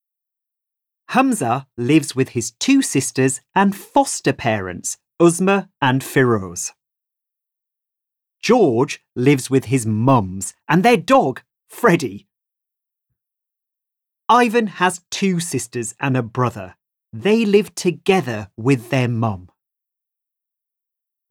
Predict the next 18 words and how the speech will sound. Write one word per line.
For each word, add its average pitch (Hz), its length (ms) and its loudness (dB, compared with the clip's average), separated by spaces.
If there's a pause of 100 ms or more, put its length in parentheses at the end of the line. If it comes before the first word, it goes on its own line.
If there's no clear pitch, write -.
(120)
Jack - 440 -2
and 185 120 0
his 170 180 0
brother 127 480 -2
live 156 400 2
in 151 140 -2
a 160 60 -2
children's 170 720 0
home 98 340 -14 (340)
and 131 120 -2
are 120 80 -2
looked 156 420 -2
after 127 300 -2
by 107 220 -6
grown-ups 156 760 0 (200)
called 131 480 -2 (140)
carers. 95 760 -10 (1080)
Inaya 202 640 2